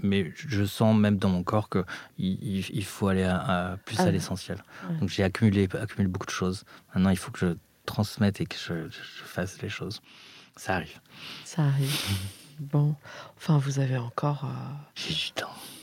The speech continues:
Speaker 1: j'espère.
Speaker 2: Oui. En plus, avec la maturité, euh, je crois, de belles années de création devant vous.
Speaker 1: J'espère,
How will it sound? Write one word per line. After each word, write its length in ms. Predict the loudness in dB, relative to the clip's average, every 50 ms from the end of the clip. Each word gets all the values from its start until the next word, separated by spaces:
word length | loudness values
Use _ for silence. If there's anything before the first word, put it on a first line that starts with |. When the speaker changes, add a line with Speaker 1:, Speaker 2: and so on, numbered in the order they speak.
| -14
Speaker 1:
j'espère. 360 | -12 -10 -10 -8 -6 -4 -2 0
Speaker 2:
Oui. 560 | 2 2 4 6 6 8 8 8 8 6 6 4 0 -2
En 180 | 0 2 2 2
plus, 300 | 0 0 -2 0 2 2
avec 240 | 2 2 2 2
la 100 | 2 2
maturité, 640 | 2 2 0 0 0 0 2 2 2 0 0 2 4
euh, 560 | 4 6 6 6 4 4 2 0 0 -2 -2 -2 -4 -4 -6 -6
je 140 | -8 -10 -14
crois, 260 | -12 -10 -6 -6 -4 -4 -2 -4 -4 -4
de 160 | -2 0 2
belles 320 | 4 6 6 6 8 8 8
années 380 | 8 8 8 6 6 6 4
de 360 | 2 0 0 -2 -2 -2 -4 -4 -6
création 480 | -4 -2 0 0 0 -2 -2 -2 0
devant 320 | 0 0 0 0 0 2 2
vous. 240 | 2 2 2 0 -2 _ -18 -14 -4
Speaker 1:
J'espère, 720 | 0 2 2 2 2 -2 0 4 4 4 4 2 0 0